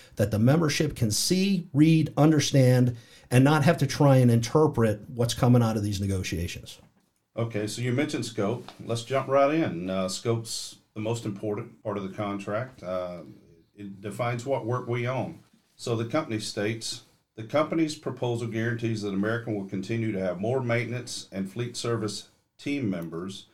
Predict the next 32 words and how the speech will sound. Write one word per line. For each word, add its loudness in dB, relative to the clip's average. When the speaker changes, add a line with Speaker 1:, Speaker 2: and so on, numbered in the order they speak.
Speaker 2:
than -4
any -2
other -4
carrier. -6
All 2
current -2
team 0
members -2
have -4
unprecedented -4
protection -6
to -10
guarantee -6
a -4
job -2
at -10
your -4
station -6
in -2
your -2
classification -4
as -12
long -2
as -4
you -2
want." -8
What's -8
your -6
response -6
to -14
that -8
statement? -16